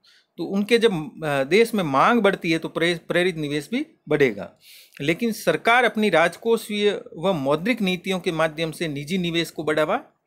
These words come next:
दे सकती है। देश में अगर, अ, सरकार, अ, कर को कम कर ले, ब्याज की दर को घटा दे, तो ऐसी स्थिति में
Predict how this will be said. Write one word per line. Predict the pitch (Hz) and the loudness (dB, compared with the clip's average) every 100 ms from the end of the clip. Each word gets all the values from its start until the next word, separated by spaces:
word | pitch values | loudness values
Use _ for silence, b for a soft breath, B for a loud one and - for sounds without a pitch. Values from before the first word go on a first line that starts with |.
| 151 | 0
दे | 165 | 2
सकती | 156 123 - 113 | 2 -2 -10 -18
है। | 90 - _ _ _ _ _ _ - - _ B B _ | -18 -20 _ _ _ _ _ _ -20 -20 _ B B _
देश | 170 226 233 | 2 2 4
में | 220 | 2
अगर, | 196 214 | 2 0
अ, | 180 175 160 151 139 135 127 | -2 -2 0 0 0 -4 -6
सरकार, | - 160 151 180 185 | -6 -6 2 2 2
अ, | - - - - _ 143 131 120 117 - | -4 -20 -20 -20 _ -4 -2 -2 -6 0
कर | 196 208 | 2 2
को | 202 | 0
कम | 180 214 202 | 2 2 2
कर | 170 | 0
ले, | 156 147 151 | 0 -4 -4
ब्याज | 147 151 165 | 2 2 2
की | - | -2
दर | 175 170 | 0 2
को | 170 | 2
घटा | 143 127 151 | -2 2 2
दे, | 147 127 | 2 -2
तो | 120 156 | 0 0
ऐसी | 160 170 | 0 -6
स्थिति | 151 160 151 156 | -6 -10 -8 -4
में | 175 226 | -4 -4